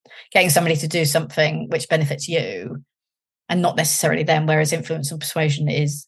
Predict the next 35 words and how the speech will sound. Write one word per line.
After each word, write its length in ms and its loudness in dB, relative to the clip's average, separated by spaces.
getting 180 0
somebody 260 -2
to 140 -4
do 120 -2
something 380 -2
that 140 0
will 100 -4
hopefully 380 -6
benefit 440 -2
both. 460 -6
And 120 4
w-, 160 -2
we 100 0
used 140 2
to 60 4
have 100 4
this 120 -2
conversation 480 0
all 80 -2
the 80 -8
time, 380 2
'cause 160 0
it 120 6
is, 160 -2
it, 200 -10
and 120 0
it's 180 -6
really 220 0
interesting 400 -8
'cause 140 -10
nobody 260 6
wants 240 -4
to 80 -10
be 180 0
manipulated. 1000 -6